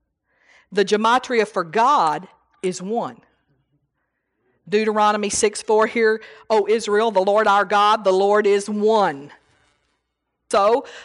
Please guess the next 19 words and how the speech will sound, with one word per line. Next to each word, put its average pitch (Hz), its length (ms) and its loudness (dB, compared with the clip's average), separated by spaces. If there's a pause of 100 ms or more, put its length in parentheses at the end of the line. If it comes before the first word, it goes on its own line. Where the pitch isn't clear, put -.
(140)
God, 226 540 2 (160)
one, 220 640 0 (580)
man, 247 540 2 (500)
three, 220 480 0 (440)
woman, 247 520 0 (360)
forty-one, 233 960 -2 (1300)
equals 202 380 -4
forty-five 196 840 2
equals 165 380 -8
mankind. 170 640 -8 (360)
Hallelujah. 180 640 0 (180)
Takes 208 260 0
three 196 220 -2
parts. 151 480 -6 (1200)
Amen. 190 380 0
To 190 80 -4
make 175 200 2
a 175 40 -4
child. 151 400 2